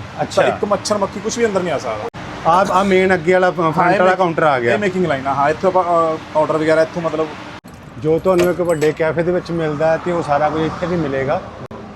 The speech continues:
Speaker 1: ਕੋਈ ਚੀਜ਼ ਨਹੀਂ ਵੀਰ ਮੇਰੇ ਰਹਿਣ ਦਿੱਤੀ
Speaker 2: ਆ
Speaker 1: ਤੇ
Speaker 2: ਸਾਇਲੈਂਟ ਜਨਰੇਟਰ ਲੱਗਿਆ ਹੋਇਆ Honda ਦਾ। ਹਾਂ, ਜਿਵੇਂ ਐਮਰਜੈਂਸੀ ਕੋਈ ਲਾਈਟ ਲੂਟ ਦਾ ਸਿਸਟਮ ਨਾ ਹੋਵੇ ਤਾਂ ਮਤਲਬ ਆਪਾਂ ਇਹ ਸਿੱਧਾ ਸੈਲਫ ਸਟਾਰਟ ਆ।
Speaker 1: ਅੱਛਾ ਜੀ, ਠੀਕ ਹੈ। ਵਾਹ ਜੀ ਵਾਹ, ਬਹੁਤ ਵਧੀਆ।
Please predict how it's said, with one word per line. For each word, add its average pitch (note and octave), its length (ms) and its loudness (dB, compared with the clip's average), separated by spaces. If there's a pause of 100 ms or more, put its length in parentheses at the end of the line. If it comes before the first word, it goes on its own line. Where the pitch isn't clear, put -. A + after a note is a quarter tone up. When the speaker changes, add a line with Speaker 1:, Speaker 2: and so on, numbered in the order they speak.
(140)
Speaker 1:
ਕੋਈ D#3+ 140 -4
ਚੀਜ਼ D3 260 -2
ਨਹੀਂ C#3+ 180 -2
ਵੀਰ C3 160 -4
ਮੇਰੇ C3 220 0
ਰਹਿਣ B2 280 0
ਦਿੱਤੀ B2 340 -6
Speaker 2:
ਆ D#3+ 40 2
Speaker 1:
ਤੇ D#3 80 4
Speaker 2:
ਸਾਇਲੈਂਟ D#3 300 0
ਜਨਰੇਟਰ D#3 340 -2
ਲੱਗਿਆ D3+ 360 2
ਹੋਇਆ D3 100 -2
Honda D3 200 0
ਦਾ। F#3+ 120 2 (280)
ਹਾਂ, C3 360 -4
ਜਿਵੇਂ D#3+ 140 -4
ਐਮਰਜੈਂਸੀ D#3+ 500 -2
ਕੋਈ F3 100 -2
ਲਾਈਟ D#3+ 220 2
ਲੂਟ E3 200 -8
ਦਾ D#3+ 80 -8
ਸਿਸਟਮ E3+ 320 -6
ਨਾ D3+ 120 0
ਹੋਵੇ D3+ 220 0
ਤਾਂ D3+ 140 -2
ਮਤਲਬ D3+ 260 -2
ਆਪਾਂ D3 240 -2
ਇਹ D#3 80 -4
ਸਿੱਧਾ D3+ 220 -2
ਸੈਲਫ E3 240 -2
ਸਟਾਰਟ D3 280 0
ਆ। E3 80 -2 (160)
Speaker 1:
ਅੱਛਾ E3 300 0
ਜੀ, C3+ 160 -2 (140)
ਠੀਕ D#3+ 300 2
ਹੈ। B2+ 180 2 (1500)
ਵਾਹ B2 260 2
ਜੀ G#2+ 180 -4
ਵਾਹ, G2 140 -2
ਬਹੁਤ B2+ 300 2
ਵਧੀਆ। A2+ 280 0